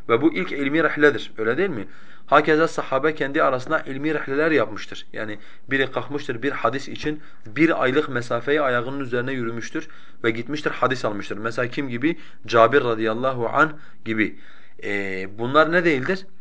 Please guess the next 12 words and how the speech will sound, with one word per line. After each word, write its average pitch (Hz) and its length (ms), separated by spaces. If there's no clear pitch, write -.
Sefer 139 380
için 123 200
mesela 120 260
Resulullah 123 340
Aleyhisselatü 131 400
Vesselam 127 380
döneminde 117 480
kervan 131 380
sahibi 123 440
sahabeler 117 580
kervanlarıyla 120 760
beraber 120 360